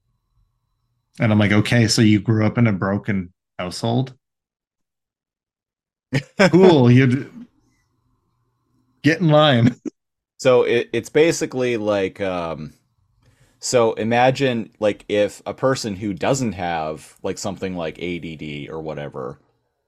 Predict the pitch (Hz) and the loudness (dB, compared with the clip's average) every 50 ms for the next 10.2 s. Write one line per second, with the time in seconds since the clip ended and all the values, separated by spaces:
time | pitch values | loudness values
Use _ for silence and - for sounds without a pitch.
0 | _ _ _ _ _ _ _ _ - 113 101 - 98 90 110 123 120 110 95 90 | _ _ _ _ _ _ _ _ -4 -4 -4 -4 -6 -2 0 2 2 2 0 0
1 | 85 82 82 82 82 82 - _ _ _ _ _ _ _ _ _ _ _ _ _ | -2 -4 -6 -8 -12 -16 -18 _ _ _ _ _ _ _ _ _ _ _ _ _
2 | _ _ _ _ _ _ _ _ _ _ _ _ _ - 107 107 - 98 98 95 | _ _ _ _ _ _ _ _ _ _ _ _ _ -2 -2 -2 -2 -2 -2 -2
3 | 92 90 - - 113 120 123 - 131 117 - - - 113 101 107 110 95 80 78 | -2 -2 -4 -6 -6 -6 -2 0 0 0 0 -2 -4 -4 -2 0 -2 -2 -2 -6
4 | - _ _ _ _ _ _ _ _ - 113 - 135 127 123 117 104 104 107 98 | -10 _ _ _ _ _ _ _ _ -10 -6 -4 -2 -2 -2 -4 -4 -6 -8 -8
5 | 87 - 131 139 120 98 90 85 90 98 - - - - - _ _ _ _ _ | -2 0 2 4 4 2 0 -2 -4 -6 -6 -8 -10 -10 -14 _ _ _ _ _
6 | _ _ _ _ _ _ _ _ _ _ _ _ _ _ _ _ _ - 104 98 | _ _ _ _ _ _ _ _ _ _ _ _ _ _ _ _ _ -4 -2 -2
7 | 90 90 - - - - - - _ _ _ _ _ _ _ _ - 117 110 110 | -2 -2 -6 -8 -10 -12 -12 -14 _ _ _ _ _ _ _ _ -6 -4 -2 -2
8 | 110 110 107 107 104 104 101 - - - - 131 131 120 117 107 101 98 95 90 | -2 -2 -2 -2 -2 -4 -6 -6 -8 -2 0 0 0 0 0 -2 -2 -4 -6 -8
9 | 98 92 90 98 98 92 107 101 202 196 170 143 127 107 95 87 82 73 78 71 | -12 -14 -14 -12 -8 -8 -2 2 4 4 4 4 4 4 2 0 -4 -6 -10 -14
10 | 73 73 67 71 | -14 -16 -16 -16